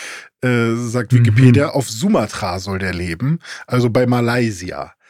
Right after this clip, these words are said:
Speaker 1: Und, äh,
Speaker 2: Ah.
Speaker 1: das ist auch so eine Art Yeti. Also es gibt nicht nur Yeti und, und, äh, und, ähm, Bigfoot, sondern es gibt auch noch andere,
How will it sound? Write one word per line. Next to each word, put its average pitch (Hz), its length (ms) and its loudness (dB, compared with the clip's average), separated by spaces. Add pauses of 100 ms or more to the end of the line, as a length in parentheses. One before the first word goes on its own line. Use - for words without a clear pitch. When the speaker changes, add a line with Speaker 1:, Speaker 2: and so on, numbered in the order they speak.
(440)
Speaker 1:
Und, 117 720 0
äh, 117 120 -2
Speaker 2:
Ah. 117 320 4
Speaker 1:
das 113 200 2
ist 95 160 -2
auch 151 200 2
so 135 100 -4
eine 117 140 -2
Art - 220 -6
Yeti. 113 300 -4
Also 127 140 -4
es 143 100 -8
gibt - 200 -4
nicht 170 180 0
nur 165 220 2
Yeti 151 340 0
und, 143 300 -4
und, 131 460 -2
äh, 123 200 0
und, 123 440 -4 (580)
ähm, 117 460 -2
Bigfoot, - 420 -2
sondern 135 280 0
es 123 100 -4
gibt - 160 -8
auch 135 80 0
noch 127 180 -2
andere, 98 400 -6